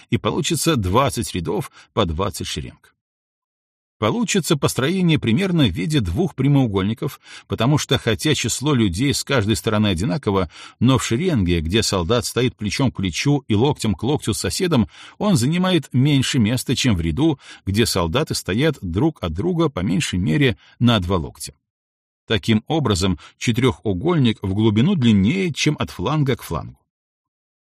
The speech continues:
Так как нам часто придется говорить сегодня о передних частях, о хвосте и о боковой стороне батальона, и обо всем войске,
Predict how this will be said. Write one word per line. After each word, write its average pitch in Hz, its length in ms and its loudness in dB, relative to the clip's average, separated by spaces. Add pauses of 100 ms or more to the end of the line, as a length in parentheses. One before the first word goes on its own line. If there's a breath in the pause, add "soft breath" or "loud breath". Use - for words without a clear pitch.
(300)
Так 202 240 2
как 185 240 -2
нам 156 240 0
часто 156 440 -2
придется 139 440 0
говорить 117 360 2
сегодня 131 680 2
о 104 100 -2
передних 110 460 0
частях, - 560 -6 (260 loud breath)
о 104 80 0
хвосте 98 600 0
и - 200 -2
о 104 60 2
боковой 98 360 -2
стороне 95 420 0
батальона, 90 640 -2 (280 loud breath)
и 139 100 4
обо 131 160 4
всем 113 300 -2
войске, 123 480 0